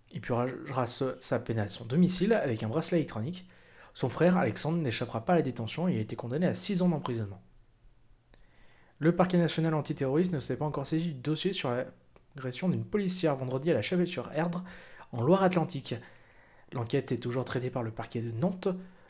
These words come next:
L'auteur du coup de couteau a également été blessé, a également blessé deux gendarmes avec l'arme dérobée à sa première victime. Âgé de trente-neuf ans, Ngada Diaye était de nationalité française et avait séjourné une vingtaine d'années en prison avant de parvenir à trouver un emploi.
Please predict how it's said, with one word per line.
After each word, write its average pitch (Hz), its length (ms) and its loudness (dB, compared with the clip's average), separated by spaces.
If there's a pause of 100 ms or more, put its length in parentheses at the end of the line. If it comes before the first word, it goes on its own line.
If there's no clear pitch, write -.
(100)
L'auteur 127 240 0
du 120 100 -2
coup 135 120 -2
de - 80 -12
couteau 143 500 -2 (260)
a 139 100 4
également 123 320 0
été 117 120 -2
blessé, 123 380 0 (580)
a 143 100 2
également 123 260 2
blessé 127 260 -2
deux 190 140 8
gendarmes 175 360 4
avec 120 560 -2
l'arme 143 240 2
dérobée 131 360 2
à 127 40 2
sa 110 140 -4
première 160 240 0
victime. 147 360 -4 (540)
Âgé 135 220 6
de 131 80 8
trente-neuf 175 400 0
ans, 185 240 -2
Ngada 175 380 8
Diaye 160 440 2 (440)
était 127 120 -4
de 127 60 -2
nationalité 123 480 -2
française 180 360 0
et 156 40 6
avait 123 160 2
séjourné 147 500 0 (320)
une 139 120 0
vingtaine 180 280 4
d'années 151 180 2
en 180 80 6
prison 160 340 -2
avant 123 260 0 (380)
de 123 100 -2
parvenir 127 380 0
à 180 60 0
trouver 175 220 2
un 139 160 2
emploi. 120 320 -2